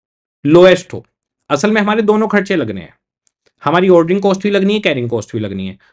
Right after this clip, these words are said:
तो दोनों का टोटल कम से कम आए, ऐसा हम ऑर्डर साइज सेट करना चाहते हैं,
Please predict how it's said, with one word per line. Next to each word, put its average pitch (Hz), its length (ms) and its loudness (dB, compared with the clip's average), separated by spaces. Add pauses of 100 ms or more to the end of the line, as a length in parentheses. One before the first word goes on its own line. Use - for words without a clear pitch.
(140)
तो 214 60 2
दोनों 196 480 2
का 254 120 -4
टोटल 240 540 0
कम 214 180 -2
से 190 140 -8
कम 175 180 -4
आए, 95 200 -6 (420)
ऐसा 180 260 0
हम 185 160 -2
ऑर्डर 170 220 0
साइज 160 300 -4
सेट 170 240 -6
करना 147 240 -6
चाहते 120 320 -6
हैं, 214 140 -8